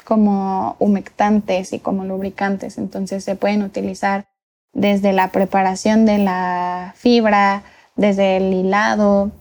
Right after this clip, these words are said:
en el tejido también. Entonces, sí, aquí también va a depender como de cada,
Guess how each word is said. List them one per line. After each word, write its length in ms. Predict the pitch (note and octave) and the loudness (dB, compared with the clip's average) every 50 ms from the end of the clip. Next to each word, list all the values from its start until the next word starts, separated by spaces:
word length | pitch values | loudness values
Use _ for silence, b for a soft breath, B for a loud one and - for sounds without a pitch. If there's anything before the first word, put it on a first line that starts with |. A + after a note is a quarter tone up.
| _ _ _ | _ _ _
en 200 | - - G3 G3 | -6 -4 -2 -2
el 140 | F#3+ F#3 F#3 | -2 -4 -4
tejido 520 | - F#3+ F#3 - - - A3 A3 G#3 G3+ G3 | -6 -6 -6 -6 -2 0 2 2 2 2 0
también. 600 | - F#3+ F3+ F#3+ G3 G3+ G3+ G#3 G#3 G#3+ G#3 G3+ | -2 -4 -2 0 0 2 2 2 2 2 2 0
Entonces, 680 | G3 F#3 - G3+ G3 F#3+ - G3 G3 G3 - - - _ | -2 -4 -6 -8 -8 -6 -4 -6 -6 -6 -10 -16 -20 _
sí, 260 | - - - - G3+ | -20 -8 -4 -2 -2
aquí 260 | F#3 F#3+ - - G#3+ - - _ _ | -2 -4 -6 -8 -8 -10 -10 _ _
también 360 | - G#3 G3+ G3+ G3+ G#3+ A3 | -2 0 0 0 0 2 2
va 60 | A3 | 2
a 40 | G#3 | 0
depender 460 | G3 F#3 - G3 G3 F#3+ F#3+ F#3+ F#3+ | -2 -4 -6 -6 -6 -6 -8 -8 -10
como 300 | - - G3+ G3 F#3+ F#3+ | -6 -4 -4 -4 -4 -6
de 80 | F#3+ F#3 | -10 -12
cada, 580 | F#3 - G3+ G3 G3 G3 G3 G3 G3 F#3+ - | -8 -6 -4 -4 -4 -4 -4 -6 -6 -8 -10